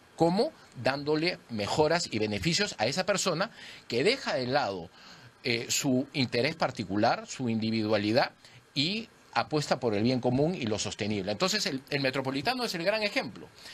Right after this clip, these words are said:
En cambio, ¿qué es lo que va a pasar hoy día en la Javier Prado? Vas a excluir autos privados, pero van a seguir compitiendo esos autos privados con el transporte público. Y el transporte público,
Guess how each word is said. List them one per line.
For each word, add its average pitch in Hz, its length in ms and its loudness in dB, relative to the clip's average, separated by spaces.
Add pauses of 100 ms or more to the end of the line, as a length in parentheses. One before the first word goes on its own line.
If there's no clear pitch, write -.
(160)
En 120 120 -6
cambio, 190 500 0
¿qué 226 120 0
es 220 120 -4
lo 202 100 2
que 156 120 2
va 170 60 4
a - 20 -2
pasar 165 260 0
hoy 160 80 2
día 170 140 4
en 165 60 2
la 151 60 4
Javier 147 300 -2
Prado? 127 320 -2 (420)
Vas 147 220 0
a 196 40 -2
excluir 170 540 2
autos 156 240 0
privados, 101 560 0 (280)
pero 123 200 2
van 165 200 2
a 196 40 -2
seguir 165 300 -4
compitiendo 147 800 0
esos 131 240 -2
autos 143 240 -2
privados 120 520 2 (120)
con 120 160 2
el 98 80 0
transporte 110 420 0
público. 90 420 -4 (300)
Y 131 120 2
el 127 100 -4
transporte 202 440 0
público, 127 540 2